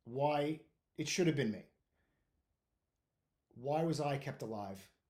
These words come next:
and not him? He had everything going for him. He was gonna be a cop, he was getting married, he was gonna start a family. Great guy. Why was he taken and not me? So that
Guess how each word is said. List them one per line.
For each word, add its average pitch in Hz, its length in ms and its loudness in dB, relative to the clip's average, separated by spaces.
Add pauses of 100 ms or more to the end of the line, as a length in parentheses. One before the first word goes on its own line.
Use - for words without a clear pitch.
(440)
and 107 100 -10
not 110 160 -8
him? 95 180 -14
He 135 160 -4
had 135 120 2
everything 139 340 -2
going 113 260 -2
for - 120 -16
him. 85 160 -16 (1040)
He - 40 -14
was 113 60 -6
gonna 120 120 -2
be 98 80 -8
a - 20 -14
cop, 208 440 4
he 156 60 -2
was 123 100 -2
getting 120 200 -2
married, 190 340 2
he 170 40 2
was 147 80 2
gonna 135 100 -4
start 117 200 -8
a 113 40 -10
family. 170 600 0 (560)
Great 196 260 2
guy. 175 520 2 (1900)
Why 151 260 2
was 190 160 2
he 175 160 -4
taken 143 340 -2
and 120 120 -4
not 107 200 -10
me? 90 100 -14 (1000)
So 104 420 -10 (220)
that 147 340 0